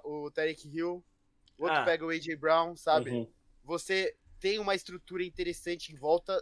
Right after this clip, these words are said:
Speaker 1: desse quarterback que você não sabe se vai te levar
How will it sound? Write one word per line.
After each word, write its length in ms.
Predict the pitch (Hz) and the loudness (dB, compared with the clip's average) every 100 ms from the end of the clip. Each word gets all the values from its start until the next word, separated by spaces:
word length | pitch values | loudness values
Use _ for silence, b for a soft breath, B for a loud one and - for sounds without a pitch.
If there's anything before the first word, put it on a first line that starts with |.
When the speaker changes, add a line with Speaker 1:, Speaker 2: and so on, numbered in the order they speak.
| - | -4
Speaker 1:
desse 240 | 160 - 120 | -10 -8 -2
quarterback 680 | 165 180 151 147 165 - | -2 -2 -2 2 0 -2
que 140 | - 156 | -16 -12
você 240 | - 180 | -8 -6
não 120 | 185 | -6
sabe 480 | 185 165 170 170 208 _ _ _ _ | 0 4 4 2 -20 _ _ _ _
se 200 | - 185 | -16 -4
vai 260 | 151 180 190 | 4 4 4
te 160 | - | -2
levar 420 | 185 165 151 170 | -4 2 4 4